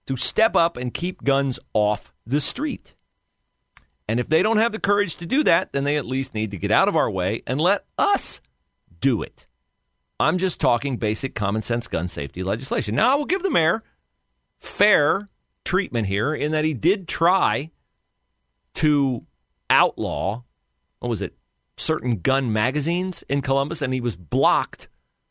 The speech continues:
from doing that by a little thing called the U S Constitution, cited by the Delaware County judge who said, "No, you can't do that." See,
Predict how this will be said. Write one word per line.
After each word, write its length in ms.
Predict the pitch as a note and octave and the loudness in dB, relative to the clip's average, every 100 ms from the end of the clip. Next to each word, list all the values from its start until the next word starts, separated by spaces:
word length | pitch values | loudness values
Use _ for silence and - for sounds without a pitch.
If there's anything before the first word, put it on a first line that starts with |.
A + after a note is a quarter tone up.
| _ | _
from 180 | B2+ B2 | 0 2
doing 300 | C3 G#3 D3 | 4 2 2
that 280 | B2 D3 - | 0 0 0
by 120 | G#2+ | 0
a 40 | |
little 200 | A2+ A#2+ | 2 -2
thing 200 | A2 A#2 | -2 -4
called 240 | G#2+ A2 F#2+ | 0 -2 0
the 100 | G2+ | 0
U 140 | G#2+ | 0
S 120 | F#2+ | -2
Constitution, 840 | - G2 - F#2+ - F3+ - B2 C#3 _ _ _ _ _ _ _ _ _ _ _ _ _ _ _ _ _ - | -4 -4 -4 -10 -4 -4 -2 -6 -6 _ _ _ _ _ _ _ _ _ _ _ _ _ _ _ _ _ -6
cited 500 | - D3+ D3+ D3 G2+ | 2 2 2 0 0
by 320 | C3 A#2+ A#2+ | 2 2 0
the 160 | A2 | -4
Delaware 460 | F2+ C3 B2+ A#2+ A2 | -2 0 2 0 -2
County 320 | - G#2+ G#2+ | -2 -4 -2
judge 260 | C3 D3 A2+ | 0 0 0
who 100 | A2 | -6
said, 240 | - A2 | -4 -2
"No, 140 | G2 F2+ | -2 -2
you 160 | E2 | -4
can't 220 | - F2 | -6 -6
do 120 | D#2+ D3 | -4 -4
that." 180 | - - _ _ _ _ _ _ | -6 -10 _ _ _ _ _ _
See, 380 | - A#2+ A#2 | -2 -2 -2